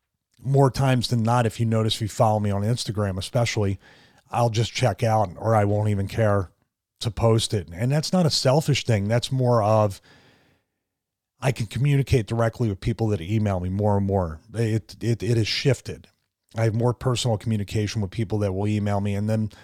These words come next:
I will get Instagram messages as well, and even Facebook messages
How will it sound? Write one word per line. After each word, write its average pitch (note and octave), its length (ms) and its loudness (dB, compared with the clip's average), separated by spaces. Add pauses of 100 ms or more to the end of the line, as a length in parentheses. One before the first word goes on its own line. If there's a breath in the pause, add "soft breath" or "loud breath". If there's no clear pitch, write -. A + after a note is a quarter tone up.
(140 loud breath)
I - 80 -2
will C#3+ 160 6
get C3+ 140 2
Instagram A#2 540 0
messages G2+ 480 -2
as F#2 140 -2
well, F#2+ 400 0 (720 soft breath)
and B2 140 0
even A2 240 0
Facebook A2 460 -2
messages G#2+ 680 -2